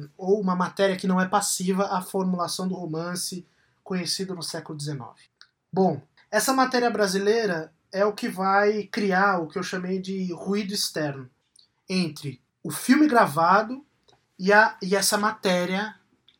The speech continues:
brasileira do que, da, da qual a gente tá falando aqui. Não é a mesma Bra-, mesmo Brasil que se fala do século dezenove. Não é o mesmo Brasil que se fala na ditadura militar. Não é o mesmo Brasil que se fala na, no período getulista, da,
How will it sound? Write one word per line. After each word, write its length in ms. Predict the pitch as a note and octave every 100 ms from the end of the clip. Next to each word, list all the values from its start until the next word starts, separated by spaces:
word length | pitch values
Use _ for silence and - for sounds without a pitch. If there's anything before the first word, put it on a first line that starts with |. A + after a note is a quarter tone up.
| _ _ F3+
brasileira 480 | F#3 F3 F3+ E3 E3
do 140 | D#3+
que, 200 | - G3
da, 340 | D#3+ E3 E3 D#3
da 160 | D#3+
qual 160 | D#3+ E3
a 40 |
gente 200 | D#3+ E3
tá 100 | F3
falando 320 | D#3+ E3 D#3 D#3+
aqui. 280 | - - _ _ -
Não 280 | A#3+ C#4+ A#3
é 180 | B3
a 60 | A#3
mesma 360 | G3+ G3+ F#3 F#3
Bra-, 280 | F3+ F3+ F3
mesmo 460 | F3 F3 E3 D#3+
Brasil 640 | D#3 D3+ C#3+ D3 F#3 D#3 - _
que 140 | -
se 200 | F3+ -
fala 460 | F#3+ - E3 E3 E3
do 120 | F3
século 360 | F#3 F3 E3+ F3+
dezenove. 640 | F3+ G#3 G#3+ G#3 D3 - _ _
Não 300 | G3 B3 A3+
é 60 | A3+
o 40 |
mesmo 220 | G#3+ G3
Brasil 420 | F3+ E3+ D3 F#3+
que 100 | G#3
se 140 | - -
fala 360 | - F3+ F3+
na 360 | F#3+ F#3 G3 G#3 _ _
ditadura 460 | - E3 G3+ F#3+ F#3+
militar. 720 | G3 A#3 - G3+ F#3+ D3+ - _ _ _
Não 280 | G#3 B3 B3
é 80 | A3
o 60 | A3
mesmo 220 | G3+ G3
Brasil 320 | G3+ E3+ G3+
que 60 | -
se 120 | -
fala 560 | - F3 F3+ G3+ A3
na, 480 | G#3+ F3+ F3+ F#3+ G3
no 140 | F#3 F#3
período 400 | G3+ F3 G3 F#3+
getulista, 540 | F3+ G#3 F3+ G3 F3+
da, 120 | F3+